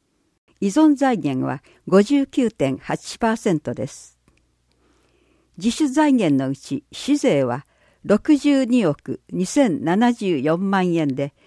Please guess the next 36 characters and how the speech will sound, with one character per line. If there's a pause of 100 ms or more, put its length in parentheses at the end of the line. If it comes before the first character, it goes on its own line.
三
十
五
点
八
パ
ー
セ
ン
ト、 (1040)
個
人
市
民
税、 (120)
固
定
資
産
税、 (340)
軽
自
動
車
税
の
増
加
見
込
み
な
ど
に
よ
り、